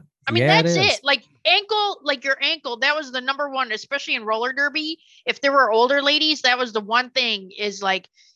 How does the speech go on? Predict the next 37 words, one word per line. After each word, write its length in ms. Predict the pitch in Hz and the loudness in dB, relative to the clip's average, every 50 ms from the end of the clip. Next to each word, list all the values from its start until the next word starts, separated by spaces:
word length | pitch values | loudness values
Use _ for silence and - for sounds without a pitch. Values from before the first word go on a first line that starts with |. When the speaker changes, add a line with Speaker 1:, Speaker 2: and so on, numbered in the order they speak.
| _ _ - | _ _ 0
Speaker 1:
even 360 | 311 381 427 453 330 277 269 247 _ _ | 2 4 4 4 2 0 -10 -12 _ _
when 220 | - 240 262 285 285 | -10 -2 -2 2 4
I 140 | 285 294 | 4 2
go, 440 | 302 262 311 294 262 247 226 220 - _ _ _ _ _ _ _ _ - | 2 0 0 2 2 2 2 0 -4 _ _ _ _ _ _ _ _ 0
uh, 240 | 240 233 214 208 208 | 2 4 4 4 2
skating 420 | - - - 277 269 269 269 240 | 0 -6 -8 -6 -4 -4 -6 -4
now, 280 | 220 214 220 240 277 294 | 0 2 4 4 4 4
I 180 | 240 247 254 | 4 2 2
still 360 | 277 277 - - 262 269 277 254 | 0 -2 -6 -4 -2 -2 -2 -2
tape 380 | - - 240 247 269 254 - - | -4 -4 -4 -4 -4 -6 -10 -8
my 200 | 220 214 202 196 | -4 -2 -2 -2
ankles 720 | 196 196 190 185 - 175 170 160 170 - - - - - _ _ _ _ _ _ _ _ _ - - | -2 -6 -10 -12 -14 -14 -14 -14 -14 -16 -20 -20 -20 -20 _ _ _ _ _ _ _ _ _ -12 -4
to 80 | - 220 | 0 2
Speaker 2:
Yeah. 120 | 214 208 | 2 2
Speaker 1:
help 340 | 196 202 226 220 208 208 - | 2 2 2 0 0 0 -2
with, 120 | 214 202 185 190 190 | -8 -8 -8 -8 -6
make 200 | 220 220 202 196 | -4 -4 -2 -2
it 100 | 202 202 | -4 -6
stronger, 540 | - - - 202 208 208 196 170 165 160 - - | -6 -2 0 2 2 2 0 -2 -6 -8 -8 -12
'cause 140 | - 190 180 | -12 -6 -2
I 100 | 196 240 | 0 0
don't 140 | 254 226 | 0 -2
mess 220 | 208 196 185 - - | -4 -6 -8 -8 -8
around 240 | 185 196 202 190 175 | -4 -4 -4 -4 -4
with 120 | - - - | -10 -14 -12
that. 200 | - 165 - - _ _ _ _ _ _ _ _ _ _ _ _ - | -10 -10 -10 -12 _ _ _ _ _ _ _ _ _ _ _ _ -4
Speaker 2:
Yeah, 280 | 127 117 110 104 104 | -2 0 0 2 2
I 40 | 127 | 2
usually 280 | 151 165 139 113 120 104 | 4 4 4 2 0 0
just 160 | 107 - - | -2 -4 -2
cut 160 | - 110 - | -4 -4 -4
the 80 | - 92 | -6 -10
fingers 340 | - - 110 101 95 92 | -6 -4 -2 -2 -2 -2
out 140 | 95 95 90 | -2 -2 -4
of 60 | 90 | -4
my 100 | 87 85 | -6 -8
gloves. 540 | 85 85 92 98 95 92 85 78 82 - - | -8 -8 -6 -6 -4 -4 -6 -8 -12 -18 -20